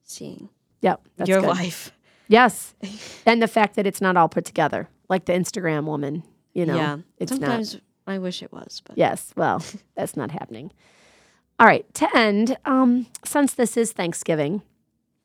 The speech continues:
Speaker 2: today when this is being released, and it is November, what are some of the things that you are thankful to God for?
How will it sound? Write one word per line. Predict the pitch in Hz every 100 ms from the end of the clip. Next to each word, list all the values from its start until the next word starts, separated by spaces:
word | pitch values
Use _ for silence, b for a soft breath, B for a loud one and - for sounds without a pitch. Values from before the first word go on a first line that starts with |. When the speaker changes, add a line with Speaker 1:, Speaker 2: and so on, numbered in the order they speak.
| _ -
Speaker 2:
today | - 226 196
when | 190 190
this | 185
is | 180
being | 196 185
released, | 180 175 165 - -
and | 233
it | 226
is | 247
November, | 214 196 170 147 151 220 - b b b b b -
what | 349
are | 403
some | 359
of | 277
the | 247
things | 240 220 220
that | -
you | 196 202 208
are | 190
thankful | - - 202 208 - 214
to | 208 196
God | 170 160 - -
for? | - - -